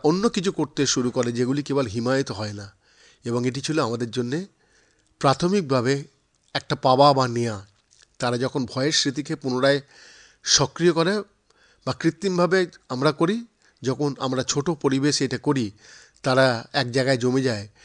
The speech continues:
যখন আমরা বৃহৎ পরিবেশে তা করি, তারা জমাট বাঁধেন। বিশেষ করে এই অনুসন্ধান সম্পর্কে আমাদের জন্য যা দুর্দান্ত ছিল তা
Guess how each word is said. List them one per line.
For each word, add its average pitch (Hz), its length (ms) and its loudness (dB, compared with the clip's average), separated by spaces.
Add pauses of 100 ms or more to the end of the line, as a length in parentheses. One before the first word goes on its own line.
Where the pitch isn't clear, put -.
(180)
যখন 127 220 -2
আমরা 123 220 -2
বৃহৎ 117 340 -4
পরিবেশে 131 420 -2
তা 123 160 -2
করি, 139 240 -6 (440)
তারা 113 220 -2
জমাট 110 380 -8
বাঁধেন। 98 240 -12 (480)
বিশেষ 180 260 6
করে 233 200 6
এই 202 160 10
অনুসন্ধান 196 520 0
সম্পর্কে 190 380 -4
আমাদের 160 300 0
জন্য 156 260 -2
যা 151 140 2
দুর্দান্ত 127 500 -2
ছিল 165 220 -2
তা 131 160 0